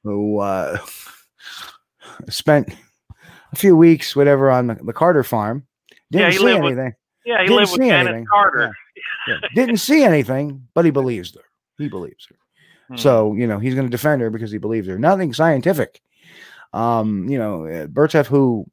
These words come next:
Speaker 1: called himself a doctor in certain places, or people called him doctor when he's just a
Speaker 2: Yeah.
Speaker 1: master of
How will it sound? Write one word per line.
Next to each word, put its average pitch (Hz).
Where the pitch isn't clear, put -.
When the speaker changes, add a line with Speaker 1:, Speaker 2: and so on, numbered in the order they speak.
Speaker 1:
called 131
himself 123
a 107
doctor 110
in 120
certain 107
places, 113
or 90
people 104
called 110
him 107
doctor 104
when 95
he's 110
just 110
a -
Speaker 2:
Yeah. 107
Speaker 1:
master 143
of 98